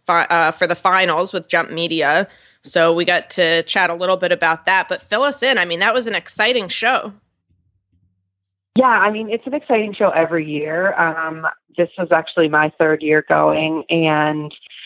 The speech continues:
Speaker 2: um, there's a lot going on. It's, it's so much more than,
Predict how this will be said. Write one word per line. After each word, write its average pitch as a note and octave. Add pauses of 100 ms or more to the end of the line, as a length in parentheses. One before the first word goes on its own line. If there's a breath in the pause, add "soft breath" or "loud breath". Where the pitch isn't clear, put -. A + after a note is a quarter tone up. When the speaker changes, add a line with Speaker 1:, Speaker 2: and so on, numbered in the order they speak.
(160 loud breath)
Speaker 2:
um, D#3
there's F#3+
a G#3
lot F3+
going A3+
on. A#3
It's, E3+
it's F3 (140)
so E3+
much E3+
more D#3 (140)
than, D#3